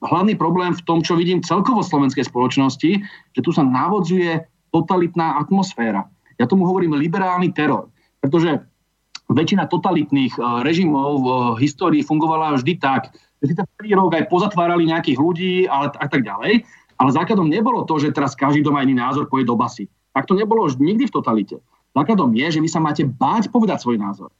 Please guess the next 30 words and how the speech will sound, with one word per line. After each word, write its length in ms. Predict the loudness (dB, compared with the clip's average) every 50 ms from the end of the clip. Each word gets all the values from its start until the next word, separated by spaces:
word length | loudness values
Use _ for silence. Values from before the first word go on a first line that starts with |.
| _ _ _ _ 0
aby 180 | 2 2 2
ste 200 | 2 2 2 0
nešli 180 | 0 2 0 0
do 100 | 0 2
basy, 300 | 0 0 -2 -2 -6 -12
to, 160 | -8 -4 -2
alebo 160 | 0 2 2 2
aby 140 | 2 2 2
vás 160 | 2 2 0
nevyhodili 480 | 0 2 2 0 0 0 0 2 2
z 80 | 2 0
roboty, 400 | 0 0 0 0 0 0 0 0
alebo 200 | 2 2 2 2
aby 120 | 2 2
vám 160 | 2 2 2 0
nejako 300 | 0 0 0 2 2 2
neurobili 380 | 2 2 2 2 2 2 0
zle. 280 | 0 0 -2 -2 -2 -6 _ _ _ _ 0
No 160 | 0 2 2
ale 140 | 0 -2 -2
veď 100 | -2 -2
preboha, 240 | -2 0 0 -2
toto 220 | -2 -4 -2 -2 0
tu 80 | 2
máme. 400 | 2 2 2 2 2 0 0 -6 _ _ _ _ _ _
Toto 220 | -4 0 0 0
je 80 | 0 0
práve 260 | -2 -2 0 0 0
ten 160 | 0 0 0
teror, 460 | 0 0 0 0 0 0 -2 -6 -12